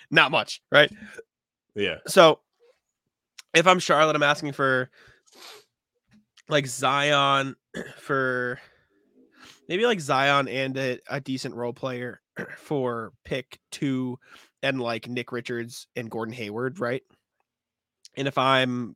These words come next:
Speaker 1: Portland and it's Zion, I'd say we'll do Zion for number three and Simons and Nurkic, and then you also give us back Larry Nance, right? Like, <clears throat> I would rather Ingram from Portland, though. But, I, I mean, interesting at the very least that, like, as much as it makes sense,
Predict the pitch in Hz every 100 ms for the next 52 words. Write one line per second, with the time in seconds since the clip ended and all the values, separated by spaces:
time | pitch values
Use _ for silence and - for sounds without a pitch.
0 | _ - 139 120 120 113 110 _ _ -
1 | - _ _ _ - 135 127 120 104 _
2 | _ - 131 117 117 107 113 123 127 143
3 | 113 131 127 113 135 127 120 120 123 127
4 | 120 117 110 110 110 113 120 113 107 -
5 | 107 104 117 110 117 120 110 113 113 113
6 | 107 113 113 110 113 113 101 110 104 -
7 | 110 113 113 104 98 98 113 - 127 117
8 | - 135 - _ - 151 - 123 135 143
9 | 165 156 143 123 113 104 107 107 107 107
10 | 104 - - _ _ 143 139 156 165 170
11 | 185 185 - 208 233 220 202 156 151 139
12 | 127 120 - 127 117 - _ _ _ _
13 | _ 131 120 _ _ - _ - 185 190
14 | 214 214 180 170 156 - 123 180 - -